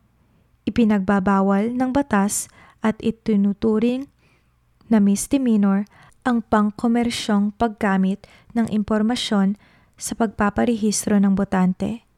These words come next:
Maaaring ibigay ang impormasyon ng botante sa isang kandidato para sa panunungkulan, komite sa panukalang balota, o ibang tao para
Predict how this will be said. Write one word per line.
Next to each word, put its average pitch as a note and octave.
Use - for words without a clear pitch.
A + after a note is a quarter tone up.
Maaaring G#3+
ibigay G3+
ang A3+
impormasyon G#3
ng A3
botante A3+
sa -
isang G#3+
kandidato G#3+
para A3+
sa A3
panunungkulan, G#3
komite G#3+
sa -
panukalang G#3+
balota, G#3+
o -
ibang A3
tao G#3
para G3+